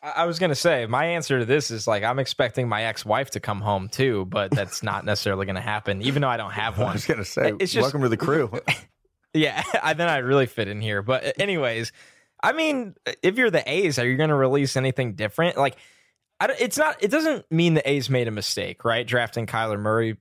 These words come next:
Speaker 1: uh, although I said at the time it was a really risky pick, not because of his situation in football, but because of the prospect he was at the time, really raw. He hasn't proven that he could hit yet.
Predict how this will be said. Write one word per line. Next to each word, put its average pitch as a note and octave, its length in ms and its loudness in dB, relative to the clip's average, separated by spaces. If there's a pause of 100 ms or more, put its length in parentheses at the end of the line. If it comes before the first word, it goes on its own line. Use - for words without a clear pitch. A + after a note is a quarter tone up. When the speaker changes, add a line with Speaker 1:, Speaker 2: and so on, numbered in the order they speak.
(100)
Speaker 1:
uh, A#2+ 140 2
although C#3 540 0 (420)
I A#2+ 60 -2
said F#3+ 200 4
at F3 60 0
the D3 80 0
time C#3+ 720 -2
it A#2 60 -2
was A2 100 -4
a A2+ 60 0
really C#3 240 4
risky B2+ 320 -2
pick, B2+ 340 -2
not F3+ 340 -2
because C3 360 0
of A2+ 140 0
his A#2 180 0
situation A2+ 560 0
in F#2+ 100 -8
football, G#2 400 0
but G2+ 100 -2
because A2+ 440 -2
of G2+ 200 -6 (360)
the A2+ 100 0
prospect C3 460 0
he A#2+ 100 0
was C#3 220 2
at A#2 40 0
the G2 120 -4
time, G2 260 -4
really C3 260 2
raw. A2+ 380 2
He A2 100 -2
hasn't A#2 220 -4
proven A#2+ 240 0
that G#2+ 100 0
he G#2 60 -2
could G2+ 140 -6
hit A2+ 200 -4
yet. G#2+ 260 0